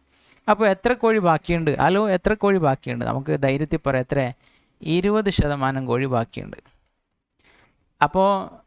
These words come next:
ഇരുപ-, നൂറിൻ്റെ, നൂറിൽ ഇരുപതേ ബാക്കിയുള്ളെങ്കിൽ ഇരുപത് ശതമാനം.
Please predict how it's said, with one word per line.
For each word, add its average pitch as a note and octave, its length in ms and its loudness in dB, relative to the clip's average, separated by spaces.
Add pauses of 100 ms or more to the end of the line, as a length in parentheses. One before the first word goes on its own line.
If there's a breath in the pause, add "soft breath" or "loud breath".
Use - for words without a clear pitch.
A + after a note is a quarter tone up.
(500)
ഇരുപ-, G3 380 2
നൂറിൻ്റെ, A3+ 840 0
നൂറിൽ A3+ 380 2
ഇരുപതേ A3+ 340 2
ബാക്കിയുള്ളെങ്കിൽ A#3 500 0
ഇരുപത് G3 240 0
ശതമാനം. C3 460 -2